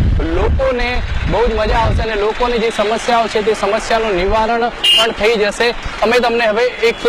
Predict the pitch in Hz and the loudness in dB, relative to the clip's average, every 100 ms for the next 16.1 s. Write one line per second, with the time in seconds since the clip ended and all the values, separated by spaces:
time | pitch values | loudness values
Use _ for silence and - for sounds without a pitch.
0 | 240 233 240 190 214 226 208 233 240 226 | 4 4 2 0 -2 0 0 0 0 0
1 | 208 233 208 214 220 208 226 220 - 214 | 2 2 2 2 0 0 -2 -2 0 0
2 | 214 226 254 247 247 254 202 208 240 233 | 2 2 0 0 -2 -2 0 0 2 -2
3 | - 240 247 - - 202 196 156 180 247 | 0 0 0 -6 -2 2 2 2 2 2
4 | 233 233 240 - 214 226 233 262 208 208 | 0 0 -2 0 2 4 4 2 2 2
5 | 220 214 208 247 247 202 214 - 214 220 | 2 0 0 2 2 0 0 0 0 2
6 | 247 220 202 214 240 - - - 196 202 | 0 0 2 0 -2 -6 -12 -2 2 2
7 | 214 240 240 247 - 208 208 269 226 214 | 4 2 2 0 2 2 4 4 4 0
8 | - - 196 226 220 220 214 - 214 247 | -6 0 4 4 4 2 2 2 0 4
9 | 254 254 240 240 226 220 254 240 226 220 | 2 4 2 2 2 2 2 2 0 0
10 | 233 220 240 226 240 226 220 240 220 - | 0 0 0 0 0 -2 0 0 0 2
11 | 214 254 240 226 226 208 214 214 208 220 | 2 2 2 2 0 0 0 0 0 -2
12 | 220 208 190 247 269 233 226 214 226 226 | -2 0 0 2 0 0 0 0 2 2
13 | 220 240 - - - - 208 202 196 202 | 2 2 0 -10 -8 2 6 6 4 4
14 | 226 240 226 226 220 226 - 233 233 233 | 4 2 0 0 0 0 2 2 2 0
15 | 226 233 196 208 220 220 226 214 214 214 | 0 0 2 0 0 -2 0 0 0 0
16 | 240 | 0